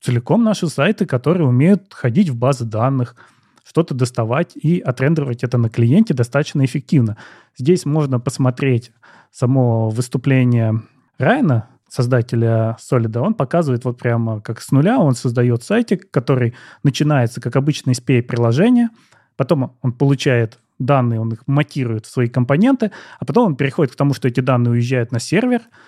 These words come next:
потом они красиво достаются, он добавляет форму, а в конце он делает самую магию, он выключает JavaScript, и у нас все продолжает работать. А за счет чего оно работает? Оно работает за счет тех же самых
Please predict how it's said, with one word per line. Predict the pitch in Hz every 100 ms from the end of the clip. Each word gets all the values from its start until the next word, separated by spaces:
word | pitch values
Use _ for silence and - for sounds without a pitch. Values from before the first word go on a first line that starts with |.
| _ _
потом | - 165 151
они | 143
красиво | 120 131 170 123
достаются, | 123 - 120 123 165 - -
он | - 156
добавляет | 143 135 139 131 120
форму, | - 208 269 269 254 233 - _ _
а | -
в | -
конце | 131 120 202 254 247 - _ _
он | 139
делает | 143 147 131
самую | - 131 127
магию, | 143 233 170
он | 127
выключает | 120 127 123 147 120 117
JavaScript, | 131 117 - 233 269 - _ _ _ _
и | 131
у |
нас | 139 202 - -
все | - 160
продолжает | 156 135 131 131 143 156
работать. | 160 214 180 110 _ _
А | 127
за | 147
счет | - 143
чего | - 143
оно | 120 117
работает? | 113 107 180 233 123 -
Оно | 120 120
работает | 113 110 196 151 120
за |
счет | 117 131 -
тех | 131
же | 117
самых | 113 151 180 160